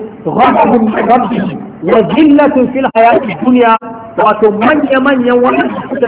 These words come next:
jagoranci wannan gunki shi ne a Musa Samiri kenan. To Allah ya nuna kasance a, a cikin suratu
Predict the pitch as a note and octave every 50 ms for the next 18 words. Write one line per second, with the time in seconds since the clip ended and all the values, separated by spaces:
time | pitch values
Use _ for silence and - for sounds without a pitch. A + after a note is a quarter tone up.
0 | - E3 G#3 G#3 G#3 G#3+ G3+ G3+ G#3 G#3 G#3 G3+ G3+ - - - B3+ C4 C4 C4+
1 | C4 - - - - - - - C4+ C#4 - - - - - - - - - G4+
2 | - B3+ A#3 B3 A3 G3+ F#3 E3+ A#3 B3+ B3+ A#3+ - - - - - - - -
3 | - - - - - - - B3 C4+ C4 C4 B3+ B3 B3 B3+ G#3+ G#3+ G#3 G3+ G3+
4 | G3 F#3+ F#3 G#3+ B3 A#3+ A#3 A#3+ A#3 A3+ - A#3 A#3+ B3+ A#3+ G#3 G3 F#3+ G#3 -
5 | - - D3+ C#3 - - - - - - - - - - - - - - - A#3
6 | G#3 B3+ D4+ D4 C#4 C4 B3 B3+ C4+ C4 C4+ C#4+ C4 B3 B3 B3+ B3+ B3 - D#4
7 | B3 A3+ - - B3 A3 G3+ G3 F#3+ F#3 F#3 F#3+ F3+ - - - - - A#3+ A#3
8 | - - B3 B3 B3 B3+ B3+ B3+ B3 B3 A#3+ A#3+ A#3 A#3+